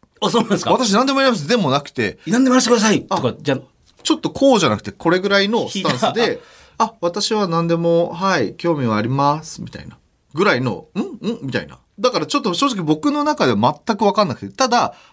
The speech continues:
Speaker 2: 僕はそういうの判断できないから、
Speaker 1: はい。
Speaker 2: 今回はいろんな人にこう、うちのその、えっと、各事業部の、
Speaker 1: はい。
Speaker 2: えっと、事業責任者含めて、
Speaker 1: はいはい。
Speaker 2: 「はい、こんな感じですけどどうですか？」ってなった時に、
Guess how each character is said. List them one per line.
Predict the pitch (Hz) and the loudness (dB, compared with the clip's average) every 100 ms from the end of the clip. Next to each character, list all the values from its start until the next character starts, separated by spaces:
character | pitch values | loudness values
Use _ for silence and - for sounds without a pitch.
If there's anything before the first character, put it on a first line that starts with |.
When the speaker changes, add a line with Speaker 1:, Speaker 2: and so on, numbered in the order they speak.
| _ | _
Speaker 2:
僕 | - 190 190 262 | -4 -2 -2 -2
は | 277 | 0
そ | - 233 | 0 0
う | 240 | 0
い | 240 | 0
う | |
の | 160 | 0
判 | 123 202 175 | 0 0 0
断 | 131 90 | -2 -4
で | 90 | -8
き | 90 147 | -8 -6
な | 107 | -6
い | |
か | - | -8
ら、 | 87 135 131 | -6 0 0
Speaker 1:
は | 107 | 0
い。 | 82 _ - | -6 _ -4
Speaker 2:
今 | 208 196 | -2 0
回 | - 98 | 0 0
は | 151 135 | 0 0
い | 135 | 2
ろ | 220 | 0
ん | 240 | 0
な | 247 | -2
人 | 240 | -2
に | 131 | -6
こ | - - - _ _ _ _ 156 | -6 -10 -12 _ _ _ _ 0
う、 | |
う | |
ち | 143 | 2
の | 165 | 4
そ | 151 | 4
の、 | 139 131 127 - _ _ - | 4 4 2 -6 _ _ -6
え | 98 | -4
っ | 95 | -4
と、 | |
各 | 127 170 120 | -2 -2 -2
事 | 117 | -2
業 | 131 160 | 0 0
部 | 107 | -2
の、 | 160 - - | 0 0 0
Speaker 1:
は | 104 82 | -4 -6
い。 | - _ _ _ _ - | -12 _ _ _ _ -8
Speaker 2:
え | 104 | -6
っ | |
と、 | - | -4
事 | - - 123 123 | -6 -4 0 2
業 | |
責 | 117 117 104 | 2 0 -2
任 | 85 | -4
者 | 85 | -8
含 | - 131 | -6 -4
め | 101 | 0
て、 | 87 | 0
Speaker 1:
は | - | -2
い | |
は | |
い。 | - - - - - - - _ _ | -4 -18 -20 -18 -20 -20 -20 _ _
Speaker 2:
「は | 180 | -2
い、 | 165 | 0
こ | 175 | 0
ん | |
な | 185 | 2
感 | 190 | 2
じ | 180 | 0
で | |
す | 156 | 0
け | |
ど | 110 | 0
ど | 135 | 0
う | |
で | 98 | 0
す | - | 0
か？」 | 196 202 | 0 0
っ | - | -2
て | 113 | -6
な | |
っ | 107 | -4
た | |
時 | 95 110 | -6 -4
に、 | 95 82 | -4 -6